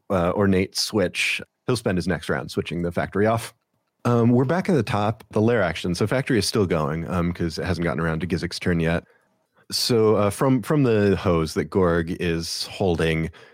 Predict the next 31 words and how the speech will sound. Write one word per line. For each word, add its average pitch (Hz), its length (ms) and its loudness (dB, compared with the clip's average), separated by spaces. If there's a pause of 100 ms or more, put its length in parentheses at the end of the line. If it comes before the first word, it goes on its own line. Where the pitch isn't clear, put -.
(140)
some, 90 560 0
uh, 90 160 0
some 107 160 0
more 104 180 4
chocolatey 85 640 -4
ooze 85 520 0
oozes 85 340 -4
out, 78 420 -2
um, 85 280 -4
and 92 160 2
joins, 87 360 0
uh, 80 240 -2
with 82 280 -2
the, 80 260 -2
with 101 160 0
the - 80 -2
chocolate 76 380 -4
monster, 80 640 -2
uh, 76 160 -2
that 73 120 -6
exists. - 680 -4 (420)
The 113 100 0
chocolate 87 320 0
monster 87 280 0
appears 80 320 0
to, 76 400 -2
to - 120 -6
swell 80 300 0
up 71 140 -6
in - 100 -8
size. 73 520 -4